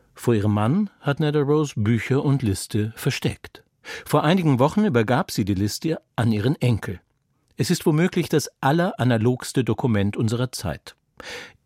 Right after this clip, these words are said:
In der Welt ist es allerdings nur, weil der Enkel ein Foto davon auf Twitter teilte. Und, berichtet Christiane Lutz, Twitter flippte erwartungsgemäß aus vor Entzücken. Allerdings wissen wir nicht, ob der Twitter-Account von Nada Roses Enkel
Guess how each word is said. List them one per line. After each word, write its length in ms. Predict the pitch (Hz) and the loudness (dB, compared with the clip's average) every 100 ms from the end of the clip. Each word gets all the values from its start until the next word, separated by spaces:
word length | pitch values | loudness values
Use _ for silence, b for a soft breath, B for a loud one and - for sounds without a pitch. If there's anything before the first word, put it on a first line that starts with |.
| _ _ | _ _
In 140 | 131 | 2
der 140 | 120 107 | 4 4
Welt 240 | 190 247 | 2 0
ist 180 | 113 - | -4 -4
es 100 | 104 | -4
allerdings 420 | 113 110 110 - | -2 0 0 2
nur, 240 | 135 180 208 B B B | 2 2 0 B B B
weil 140 | 127 | 4
der 220 | 143 - | 4 4
Enkel 400 | 135 135 131 185 | 4 4 2 0
ein 160 | 139 131 | 2 0
Foto 400 | - 131 117 117 | 0 0 2 2
davon 320 | 104 - 123 | 0 2 0
auf 240 | 135 135 - _ | 0 -4 -8 _
Twitter 340 | - 226 80 | -4 -2 -2
teilte. 500 | - 101 90 - 85 - _ _ | -4 -8 -8 -10 -14 -16 _ _
Und, 360 | 127 98 - - | 2 2 -2 -4
berichtet 400 | 120 123 - 120 | -4 -4 -4 -4
Christiane 340 | 131 - 139 143 | -4 0 0 4
Lutz, 300 | 185 - - B B _ | 2 0 -10 B B _
Twitter 440 | - 127 131 139 - | 2 4 2 -2 -6
flippte 400 | - 117 - 143 | 0 0 0 -2
erwartungsgemäß 920 | 117 98 85 101 - 104 95 104 - - | 0 -2 -2 -4 -2 -2 0 -2 -4 -2
aus 260 | 143 90 - | 0 0 -4
vor 180 | - | -8
Entzücken. 480 | 87 82 - - - _ _ _ _ _ _ - | -8 -8 -10 -14 -20 _ _ _ _ _ _ -14
Allerdings 640 | - 110 107 110 113 113 - | -2 0 0 2 0 0 0
wissen 300 | 107 - 104 | 0 0 0
wir 120 | 101 | 2
nicht, 320 | 110 135 - | 0 -2 -4
ob 180 | 113 - | -6 -2
der 280 | 110 98 - | 0 0 -2
Twitter-Account 760 | - 202 - 87 - 92 123 - | -2 0 -2 -6 -4 -2 -2 -2
von 140 | 95 | -2
Nada 220 | 95 92 | -2 -2
Roses 400 | 90 101 87 92 | 0 0 -2 -6
Enkel 560 | - 117 156 - 101 | -2 -2 -2 0 -2